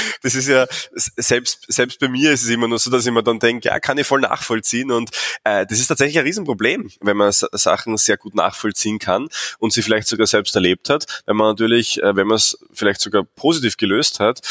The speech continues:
immer einen guten Ratschlag, äh, auf den, auf den Lippen hätte.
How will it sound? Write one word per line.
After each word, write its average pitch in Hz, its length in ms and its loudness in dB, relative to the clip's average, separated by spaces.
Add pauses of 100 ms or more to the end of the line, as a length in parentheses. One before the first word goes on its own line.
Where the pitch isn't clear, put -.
(300)
immer 147 360 2
einen 110 120 0
guten 117 220 -4
Ratschlag, 92 720 0
äh, 98 160 0
auf 95 180 0
den, 104 240 2
auf - 140 0
den 107 100 0
Lippen 101 280 -2
hätte. 98 360 0